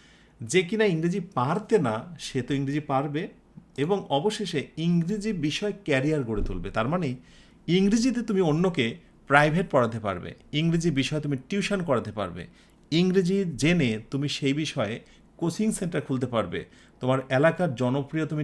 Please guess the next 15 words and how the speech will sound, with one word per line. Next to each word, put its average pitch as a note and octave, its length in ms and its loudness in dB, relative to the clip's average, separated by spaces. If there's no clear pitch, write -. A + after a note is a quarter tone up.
টিচার G#3+ 360 2
হতে A2+ 180 -4
পারবে। F2+ 320 -6
আমি A#2+ 200 -4
সব F#3+ 360 -2
কিছু C#3+ 220 -6
এখানে B2+ 220 -4
দিয়েছি। F#2 400 -6
এবং C#3+ 240 0
সাথে D3+ 300 -2
বোনাস C#3 420 0
একটা E3 180 -4
কথা B2+ 220 -4
বলে G2+ 220 0
দিই A#2+ 280 -4